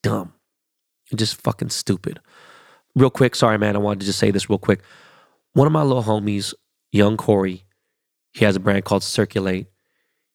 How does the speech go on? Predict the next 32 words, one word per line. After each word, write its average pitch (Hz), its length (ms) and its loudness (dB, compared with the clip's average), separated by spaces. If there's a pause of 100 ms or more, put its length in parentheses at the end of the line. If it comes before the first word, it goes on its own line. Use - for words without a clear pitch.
(240)
He - 140 0
has 95 100 2
been 95 140 0
a 90 40 -6
friend 117 360 0
of 110 60 0
mine 95 320 -2
for 127 200 -8
thirteen - 640 -2
years. 101 240 -2
I 98 40 -2
met 113 160 0
this 110 120 -2
kid 107 240 0
when 98 120 -4
he 98 60 -6
was - 120 -4
barely 101 460 -2
eighteen, 95 600 -6 (480)
might 117 80 4
have 117 80 2
been 113 80 0
even 92 120 -4
seventeen, 95 540 -4 (720)
in 151 140 4
a 147 40 2
nightclub 113 440 2
in 101 80 0
San 107 160 0
Francisco. 95 500 -2
He 95 120 -4
was 123 180 -10